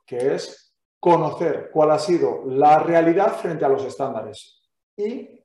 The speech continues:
eh, conocer las causas de la des-, de las desviaciones, ¿no? ¿Para qué? Pues para poder analizar y poder mejorar. Luego también hacemos la parte de, eh, cálculo de costes de producción para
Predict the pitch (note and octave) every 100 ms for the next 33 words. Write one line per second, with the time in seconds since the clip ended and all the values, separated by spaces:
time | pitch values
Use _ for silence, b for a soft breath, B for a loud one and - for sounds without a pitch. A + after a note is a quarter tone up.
0 | _ D#3+ D3 C#3 C3+ C3 D#3+ D#3+ C3+ -
1 | E3 C#3 C#3 C3 A#2+ A#2 A#2+ C3+ B2+ B2
2 | A#2+ A#2+ A#2 A#2+ A#2 A#2 A#2 A#2+ - A#2
3 | A2 A2+ E3 - A#2+ A2+ D3 - - A2+
4 | G#2+ G#2+ A#2 A#2+ B2 B2+ C3 D#3+ E3+ -
5 | B B B B _ D#3+ F3 - C3+ A#2+
6 | A2+ G#2+ A#2+ - - _ _ _ _ _
7 | _ B B B B C#3 D#3 E3 E3 F3
8 | E3 D#3 F3 D#3 A2+ - _ - C#3+ C3+
9 | E3 F3 - C3+ C3 D#3+ - B B B
10 | B _ _ D3 C3+ F3 E3+ E3 E3 D#3
11 | D#3 D#3 D#3+ D3+ D3 D3 D3 D3 C#3+ C#3+
12 | C#3 D3+ C#3+ C#3 - F3 E3 C3 G#2+ -
13 | C3 B2 B2 A#2+ A#2 A#2 A#2 A2+ A2+ A2+
14 | A#2